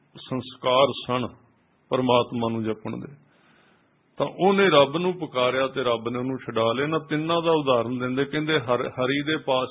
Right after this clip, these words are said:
ਚਲੇਗਾ, ਵਾਹਿਗੁਰੂ ਦੇ ਕੋਲ।" ਐਸੇ ਦੁਰਮਤ ਨਿਸਤਰੇ, ਇਸ ਤਰ੍ਹਾਂ ਦੇ ਭੈੜੀ ਖੋਟੀ ਮੱਤ ਵਾਲੇ ਵੀ ਜਿਹੜੇ ਲੋਕ ਸਨ, ਨਾਮ ਨੇ ਉਹਨਾਂ ਦਾ ਵੀ ਨਿਸਤਾਰਾ ਕਰ ਦਿੱਤਾ। "ਤੂੰ ਕਿਉਂ ਨਾ ਤਰਹਿ ਰਵਿਦਾਸ?" ਕਿਉਂਕਿ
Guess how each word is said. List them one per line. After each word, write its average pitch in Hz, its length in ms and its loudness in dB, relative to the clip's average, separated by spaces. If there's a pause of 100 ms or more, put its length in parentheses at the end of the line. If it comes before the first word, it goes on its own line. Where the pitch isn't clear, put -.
ਚਲੇਗਾ, 120 340 -4
ਵਾਹਿਗੁਰੂ 120 480 0
ਦੇ 117 80 -4
ਕੋਲ।" 113 500 -10 (840)
ਐਸੇ 180 500 2
ਦੁਰਮਤ 139 560 0
ਨਿਸਤਰੇ, 123 640 -2 (840)
ਇਸ 196 160 8 (100)
ਤਰ੍ਹਾਂ 175 260 2
ਦੇ 165 180 0
ਭੈੜੀ 131 480 -2
ਖੋਟੀ 131 420 -4
ਮੱਤ 135 260 -2 (140)
ਵਾਲੇ 123 220 0
ਵੀ 123 120 -6
ਜਿਹੜੇ 123 180 -2
ਲੋਕ 113 300 -4 (100)
ਸਨ, 131 100 -4
ਨਾਮ 127 500 0
ਨੇ 139 160 -2
ਉਹਨਾਂ 160 340 -4
ਦਾ 156 140 2
ਵੀ 131 120 -2
ਨਿਸਤਾਰਾ 120 520 -2
ਕਰ 117 200 -4
ਦਿੱਤਾ। 117 420 -4 (760)
"ਤੂੰ 190 260 0
ਕਿਉਂ 135 360 -2
ਨਾ 165 180 2 (120)
ਤਰਹਿ 123 280 -2
ਰਵਿਦਾਸ?" 113 1000 -4 (140)
ਕਿਉਂਕਿ 165 320 -4